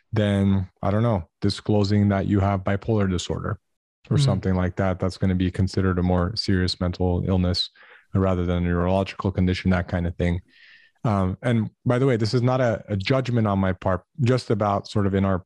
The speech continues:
Speaker 1: population, how the average person is gonna view the severity,
Speaker 2: Mm.
Speaker 1: uh, of one or the other. That's what I'm saying. So
Speaker 2: Right.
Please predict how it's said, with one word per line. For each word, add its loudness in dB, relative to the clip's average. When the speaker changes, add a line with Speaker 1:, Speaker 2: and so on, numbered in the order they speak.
Speaker 1:
population, 0
how 0
the 0
average 0
person 0
is 0
gonna 2
view 2
the -2
severity, 0
Speaker 2:
Mm. 6
Speaker 1:
uh, 2
of 0
one 4
or 2
the 0
other. 0
That's -2
what 0
I'm -2
saying. -4
So 0
Speaker 2:
Right. -2